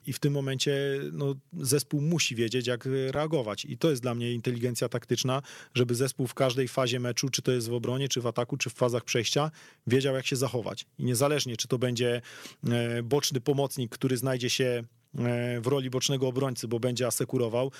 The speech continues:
czy to będzie szóstka, która uzupełni pozycję środkowego obrońcy. E, ważne jest to, żeby w danym momencie, w danym sektorze boiska, w danej sytuacji boiskowej umiał się zawodnik, formacja, zespół zachować. To jest dla mnie inteligencja.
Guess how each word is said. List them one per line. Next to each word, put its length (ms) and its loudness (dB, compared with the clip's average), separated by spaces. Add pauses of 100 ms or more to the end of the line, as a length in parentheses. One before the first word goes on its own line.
(160)
czy 100 -2
to 80 8
będzie 240 0
szóstka, 440 2
która 280 2
uzupełni 540 0
pozycję 380 0
środkowego 600 0
obrońcy. 460 0 (360)
E, 280 4
ważne 320 2
jest 160 -2
to, 260 2 (260)
żeby 220 4
w 80 -8
danym 360 2
momencie, 560 0
w 80 -10
danym 340 0
sektorze 420 0
boiska, 500 0
w 100 -4
danej 300 0
sytuacji 580 0
boiskowej 680 0 (120)
umiał 280 0
się 180 2 (720)
zawodnik, 640 2
formacja, 640 0
zespół 560 -6
zachować. 500 -2
To 80 4
jest 120 2
dla 120 -2
mnie 100 -2
inteligencja. 600 -4